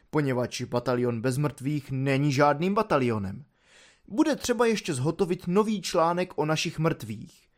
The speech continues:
Dějiny batalionu nesmí se skládat jenom ze suchých fakt o vítězstvích,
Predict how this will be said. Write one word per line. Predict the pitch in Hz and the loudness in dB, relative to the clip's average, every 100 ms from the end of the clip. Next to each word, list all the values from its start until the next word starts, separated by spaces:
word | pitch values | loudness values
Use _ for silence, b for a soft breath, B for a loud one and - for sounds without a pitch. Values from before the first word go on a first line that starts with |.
| _ _ - | _ _ -8
Dějiny | 117 135 127 120 | 0 2 2 0
batalionu | 120 143 175 151 135 131 123 b | -2 0 0 2 2 0 -6 b
nesmí | 120 131 127 185 233 | -2 0 0 -2 -2
se | - | -2
skládat | 139 - 123 123 120 - | -4 -2 0 2 0 -2
jenom | 120 120 117 | -2 -2 -2
ze | 113 | -4
suchých | - 147 139 131 - | -4 -6 -6 -10 -2
fakt | 143 127 - | -2 -2 -4
o | 160 | -2
vítězstvích, | 190 190 143 - 123 143 - | -2 0 -2 -4 -6 -6 -6